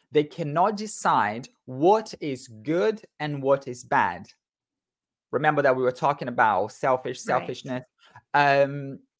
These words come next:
Speaker 1: so they can't. So what they are doing is never evil, right? So when a lion, obviously, for me, it's really sad to see a lion going after, a, a, you know, an animal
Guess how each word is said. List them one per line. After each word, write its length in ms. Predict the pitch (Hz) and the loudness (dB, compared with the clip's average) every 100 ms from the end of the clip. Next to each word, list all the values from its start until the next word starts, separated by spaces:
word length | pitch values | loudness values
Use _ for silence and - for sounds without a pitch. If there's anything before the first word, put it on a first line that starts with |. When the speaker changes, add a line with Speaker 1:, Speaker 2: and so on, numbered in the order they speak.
| - | -8
Speaker 1:
so 180 | - | -4
they 140 | 175 170 | 0 0
can't. 460 | - 196 165 95 - _ _ _ _ _ | 0 4 4 2 -6 _ _ _ _ _
So 420 | _ - 165 165 - | _ 2 4 4 0
what 320 | 170 185 240 | 0 2 6
they 140 | 220 | 4
are 80 | 170 | 4
doing 640 | 147 170 226 214 127 107 - _ - | 0 -4 -2 -2 -4 -6 -14 _ -10
is 160 | 156 160 | -8 -6
never 760 | 170 180 220 254 165 120 - - _ | -6 -2 0 -2 0 0 0 -12 _
evil, 580 | 214 214 156 117 76 - _ _ _ _ _ _ - | -4 -2 -2 -4 -6 -8 _ _ _ _ _ _ -2
right? 360 | 135 147 226 247 _ _ _ | 2 2 0 -8 _ _ _
So 480 | - 190 180 165 - _ | -4 2 2 2 -6 _
when 260 | 160 175 220 | -4 -2 0
a 60 | |
lion, 520 | 196 170 165 175 117 | 0 2 2 2 -4
obviously, 680 | 113 175 190 180 160 156 - _ _ | 0 0 0 -2 -2 -2 -6 _ _
for 140 | - 160 | -12 -6
me, 160 | 165 | -4
it's 160 | 151 - | -6 -4
really 160 | 151 | -4
sad 400 | 151 - 131 131 139 | -4 0 2 2 0
to 220 | - 143 | -8 -10
see 320 | - - 127 | -8 -6 -2
a 60 | 110 | 0
lion 420 | 120 113 117 113 | 2 2 2 -2
going 300 | 117 113 113 | 0 0 0
after, 320 | 110 120 - | -4 -4 -4
a, 340 | 101 95 - - | -4 -4 -6 -10
a, 40 | - | -8
you 100 | 127 | -4
know, 140 | 110 | -4
an 160 | 110 117 | -2 0
animal 500 | 135 131 101 95 | 0 0 -6 -10